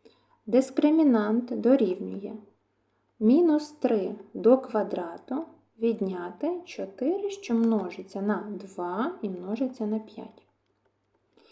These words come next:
Мінус три до квадрату це буде дев'ять. Мінус чотири помножити на два і помножити на п'ять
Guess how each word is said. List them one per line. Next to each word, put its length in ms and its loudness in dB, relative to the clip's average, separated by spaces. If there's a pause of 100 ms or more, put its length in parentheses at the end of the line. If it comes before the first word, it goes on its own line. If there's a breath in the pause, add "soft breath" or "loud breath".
(260 soft breath)
Мінус 340 6
три 200 6
до 120 4
квадрату 480 0
це 180 -4
буде 280 2
дев'ять. 800 -4 (760 soft breath)
Мінус 400 6
чотири 500 4
помножити 680 4
на 160 -2
два 420 -6
і 40 -6
помножити 600 0
на 120 -8
п'ять 520 -4